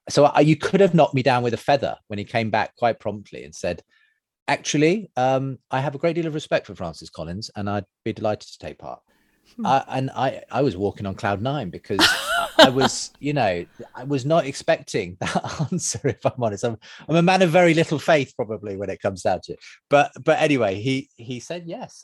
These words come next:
Speaker 1: And, and so it was set up. Um, and I think the reason I,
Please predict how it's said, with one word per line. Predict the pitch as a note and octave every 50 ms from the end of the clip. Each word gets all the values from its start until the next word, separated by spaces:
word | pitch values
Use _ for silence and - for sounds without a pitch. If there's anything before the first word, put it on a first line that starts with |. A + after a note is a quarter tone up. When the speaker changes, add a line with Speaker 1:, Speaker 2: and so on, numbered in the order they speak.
| _ -
Speaker 1:
And, | A2+ A2+ A2+ A2 A2 G2 - _
and | - A2+ A2
so | - C3 B2 A#2+
it | A2
was | D#2+ G2+ -
set | - - - C#3 C3+ - -
up. | C#3 C3 B2+ A#2+ - _ - _
Um, | G2+ G2 G2 G2 G2+ G2+ _ _ _ _ _ _ _ -
and | C#3 C#3+
I | D#3
think | C#3+ - G#3 A3 A#3+ G3 _ - _ _ _ _ -
the | D3 D3
reason | D#3 F3+ G#3+ G#3 F3+ F3+
I, | E3 D#3 C#3+ C3 A#2+